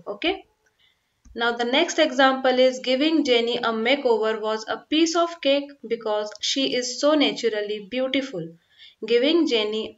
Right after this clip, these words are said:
a makeover was a piece of cake because she is so naturally beautiful। मीन्स जेनी को एक मेकअप देना बहुत आसान था क्योंकि वह स्वाभाविक रूप से बहुत सुंदर है।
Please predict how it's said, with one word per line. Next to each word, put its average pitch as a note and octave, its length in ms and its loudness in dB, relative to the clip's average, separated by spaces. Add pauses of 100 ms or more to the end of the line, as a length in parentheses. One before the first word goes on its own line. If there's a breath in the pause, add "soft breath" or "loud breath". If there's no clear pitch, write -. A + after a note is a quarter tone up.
(260)
a G#3 120 -4
makeover A3+ 600 0 (120)
was G#3 240 -4
a G#3 180 -8
piece D4+ 320 0
of D#4+ 240 -4
cake A#3 260 2
because A3 460 -4 (140)
she A#3+ 180 -4
is A#3+ 180 -8
so C#4 160 2 (200)
naturally G#3+ 560 -4 (160)
beautiful। B3+ 520 -4 (600 loud breath)
मीन्स F#4 300 0
जेनी C4 320 2
को D4+ 160 2
एक D4+ 200 0
मेकअप B3 380 -4
देना B3 300 0 (140)
बहुत C#4+ 300 0
आसान A3 480 0
था A3+ 220 -2
क्योंकि A#3 320 -2
वह A#3+ 200 -4
स्वाभाविक B3+ 580 -2
रूप C4+ 200 -2
से C4+ 240 2 (120)
बहुत A3+ 340 -4
सुंदर F#3+ 360 -6
है। F3 220 -10